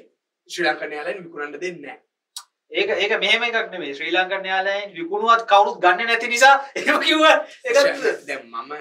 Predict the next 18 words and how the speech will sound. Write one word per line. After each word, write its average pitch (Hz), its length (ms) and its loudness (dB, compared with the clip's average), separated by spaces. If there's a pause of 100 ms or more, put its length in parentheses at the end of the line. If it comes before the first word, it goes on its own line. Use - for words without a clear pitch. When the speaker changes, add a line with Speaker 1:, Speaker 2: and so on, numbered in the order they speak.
(120)
Speaker 1:
එස් 123 260 -12
ඔ 127 120 -20
ඊ 135 140 -18
රිෆෝම්ස් 135 400 -20
වැඩේ 131 240 -16
ගැන 131 160 -16
ඉතාම 113 360 -14
අවධානයෙන් 135 480 -14
හිටපු 131 280 -20
මිනිහෙක් 135 340 -20
නේ 131 140 -20
ජනා. 131 280 -16 (360)
මේක 135 140 -20
විකුණ 135 300 -20
ගන්න 143 260 -16
පුළුවන් 135 400 -20
තැනට 135 320 -20
ආවනේ. 139 440 -14